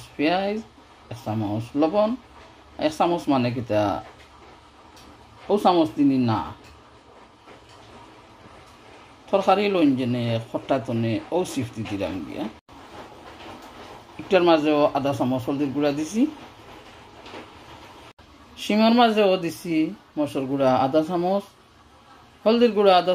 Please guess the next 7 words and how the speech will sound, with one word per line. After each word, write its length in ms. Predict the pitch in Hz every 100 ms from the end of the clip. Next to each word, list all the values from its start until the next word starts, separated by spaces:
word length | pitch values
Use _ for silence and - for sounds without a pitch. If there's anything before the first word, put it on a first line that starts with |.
| 185
চামচ, 440 | 180 185 185 190 - - - 139
লবণ 280 | 135 127 127 127 113 127
এক 80 | 120
চামচ, 380 | 117 123 135 156 -
পেঁয়াজ 260 | 95 98 87 98
এক 80 | -
চামচ। 380 | 95 104 120